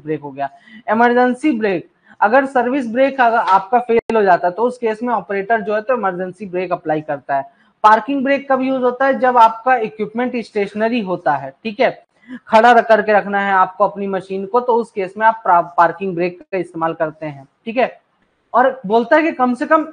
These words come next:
एक break ऐसा होना चाहिए कि जब सारी चीजें काम करना बंद कर दे तो ये automatically apply हो जाए,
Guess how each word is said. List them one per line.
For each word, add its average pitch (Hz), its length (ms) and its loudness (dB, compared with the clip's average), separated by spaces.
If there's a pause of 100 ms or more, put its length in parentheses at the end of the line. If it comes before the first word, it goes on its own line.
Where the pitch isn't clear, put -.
एक 294 280 0
break 262 420 0
ऐसा 214 240 2
होना 240 260 2
चाहिए 269 220 -6
कि 262 100 -4
जब 247 200 0
सारी 233 440 2
चीजें 254 320 -4
काम 226 260 2
करना 226 280 2
बंद 214 260 0
कर 202 160 0
दे 214 140 -2
तो 269 200 -2
ये 233 200 2
automatically 240 920 2
apply 180 400 2
हो 156 160 -4
जाए, 143 220 -2